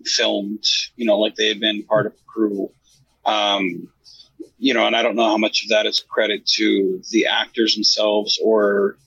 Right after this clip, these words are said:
dir-, the director behind the camera. Um, but I, I have to say that it was, it was a real joy to watch the film and it not feel like, uh,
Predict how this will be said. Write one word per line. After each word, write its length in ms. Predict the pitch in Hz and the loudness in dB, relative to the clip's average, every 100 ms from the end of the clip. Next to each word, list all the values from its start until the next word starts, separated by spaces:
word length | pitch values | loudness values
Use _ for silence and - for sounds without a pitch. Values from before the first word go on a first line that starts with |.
| - - - _ | -12 -10 -12 _
dir-, 220 | - 110 - _ - | -2 -2 -2 _ -2
the 140 | 110 | 0
director 440 | 101 107 104 - 104 | 2 2 0 -2 -2
behind 340 | - 107 104 | 0 0 -2
the 40 | |
camera. 540 | - - 107 104 101 95 - _ - - - _ - | -4 -2 0 2 2 0 -4 _ -20 -20 -20 _ -4
Um, 600 | 113 104 101 95 85 78 - | -2 0 0 -2 -4 -10 -2
but 160 | 127 | 0
I, 260 | 113 110 107 - | 2 2 0 0
I 80 | 120 | 0
have 240 | 123 139 | 0 -2
to 100 | - | 0
say 360 | - - 110 104 | 2 2 0 0
that 120 | 104 | -2
it 100 | 104 | -2
was, 480 | 110 104 107 - - _ _ _ _ _ _ _ _ - | 0 0 0 0 -2 _ _ _ _ _ _ _ _ -12
it 240 | - 123 | -4 0
was 180 | 120 113 | 0 0
a 80 | 131 | -2
real 240 | 135 165 | 0 0
joy 240 | 139 117 113 | 0 0 2
to 80 | 107 | 0
watch 460 | 107 104 110 - | 0 0 -2 -4
the 60 | - | -4
film 560 | - 113 107 104 104 - | -4 0 0 0 -4 -4
and 540 | 113 107 104 104 98 - - - _ _ _ _ _ _ | -2 -2 -2 -6 -10 -4 -4 -4 _ _ _ _ _ _
it 220 | 127 120 | -4 0
not 320 | 117 110 113 | 2 2 0
feel 560 | - - 120 113 110 104 | -2 0 0 2 2 2
like, 320 | 104 98 92 - - _ _ _ _ _ _ | 2 2 -4 -10 -14 _ _ _ _ _ _
uh, 300 | - 50 - | 0 2 0